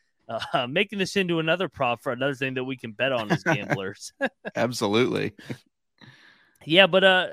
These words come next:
Speaker 1: matchup-wise, I, I, before we get into the game, anything that stands out from a ma-, matchup standpoint? Obviously, Philly's really good in the trenches. Mahomes is Mahomes. Andy Reid, that storyline as well.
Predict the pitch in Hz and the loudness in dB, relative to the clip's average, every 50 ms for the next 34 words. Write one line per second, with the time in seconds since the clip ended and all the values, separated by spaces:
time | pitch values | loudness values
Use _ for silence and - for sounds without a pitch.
0 | - 160 160 180 214 240 - - 196 156 - 156 156 147 135 127 120 117 110 135 | -8 -4 0 2 2 2 2 -2 -8 -6 -2 0 2 2 2 2 0 -4 -6 -8
1 | 131 135 139 - 113 131 131 143 143 135 - 175 180 165 156 139 156 151 131 147 | -8 -8 -10 -10 -12 -16 -16 -16 -16 -10 -6 -4 -4 -2 -2 -2 -2 -4 -4 -4
2 | 160 156 147 139 127 117 131 139 147 147 139 120 110 _ _ _ _ _ _ _ | -6 -6 -6 -8 -6 -2 0 2 2 2 2 0 -4 _ _ _ _ _ _ _
3 | _ _ _ _ _ _ _ _ _ _ _ _ _ - 156 180 190 160 196 190 | _ _ _ _ _ _ _ _ _ _ _ _ _ 0 2 2 2 4 4 2
4 | 175 147 131 - - 180 165 156 143 139 143 143 147 160 151 147 - 147 139 135 | 2 2 -4 -2 0 0 0 0 2 2 4 4 4 4 2 -2 -6 -8 -8 -6
5 | 135 135 120 113 - - 143 135 151 147 - 156 127 - - 160 147 139 - - | -8 -8 -8 -10 -8 -2 0 0 0 0 -2 -8 -10 -6 -2 -2 -2 -2 -2 -2
6 | 151 147 143 139 143 143 139 - 143 123 - - 151 147 151 139 120 120 131 135 | -2 -2 0 0 -2 -2 -4 -10 -10 -8 -4 -2 0 0 0 0 0 -2 -2 -2
7 | 139 131 139 139 135 123 - - - 123 123 120 - - 127 123 120 117 113 - | 0 0 -2 -2 -2 -6 -8 -6 -4 -4 -4 -4 -6 -4 -4 -2 -4 -4 -8 -12
8 | - - - _ _ _ _ _ - 107 107 113 127 127 131 135 127 127 120 127 | -18 -20 -20 _ _ _ _ _ -10 -10 -6 -6 -4 -6 -6 -6 -8 -12 -10 -8
9 | 127 113 113 123 123 127 127 123 123 120 - - - - _ _ _ _ _ _ | -6 -6 -4 -2 -2 -2 -2 -2 -4 -8 -12 -16 -20 -20 _ _ _ _ _ _
10 | _ _ _ - 117 123 131 135 135 127 120 123 127 131 135 135 123 120 127 135 | _ _ _ -4 0 0 0 2 0 -2 -2 0 0 0 0 0 0 0 0 0
11 | 131 - - - 117 117 117 113 110 110 107 110 107 107 104 101 - 107 107 107 | 0 -4 -8 -4 -4 -2 -2 -2 -4 -4 -4 -6 -6 -8 -8 -10 -8 -6 -4 -2
12 | 107 113 120 123 - | -2 -2 -4 -6 -8